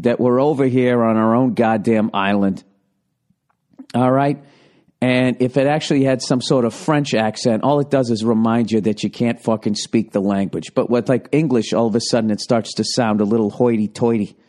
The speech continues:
You know who I blame for all of this? I blame Madonna. All right? Let me tell you something about that fucking lady there, all right?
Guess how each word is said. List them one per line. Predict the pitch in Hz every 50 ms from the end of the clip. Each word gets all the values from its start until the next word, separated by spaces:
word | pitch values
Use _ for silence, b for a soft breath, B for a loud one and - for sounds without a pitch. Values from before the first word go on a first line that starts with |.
| b b b b b b b b b b b b b b
You | - - 117 131
know | 156 165 180
who | 185 180
I | 165 143
blame | 113 - - 104 120 127 135 139 135
for | - 135 131 131
all | 131 131 131 131
of | 117
this? | 131 131 123 - - - - b b b b b b b b
I | - 131 139
blame | 139 - 139 139 143 143 131
Madonna. | 120 107 85 - 117 104 107 104 104 95 90 - - - _ _ _ _ _ _ _ _ _ _ _ _ _ _ _ _ _ _ _ _ -
All | 120 127
right? | 139 151 165 185 185 - - - _ _ _ _ _ _ _ _ _ _ _ _ _ _ _ _ _ _ _ -
Let | - 175
me | 220
tell | 208 - - 165
you | 147 131 127
something | 123 - - 107 104 - - 107 101 101 - - _ _ _ _ _ _ _
about | - 127 113 101 117 110 104 104 - -
that | 113 107 98 -
fucking | - - 139 135 131 135 - 120 113 107 104 95 - _ _ _ _ _ _ _ _ _ _ _ _ _ _ _ _ _ _ _ _ _ _ -
lady | - 123 123 123 123 120 113 104 95
there, | 90 87 85 87 98 - -
all | 123 123
right? | 120 131 135 139 147 143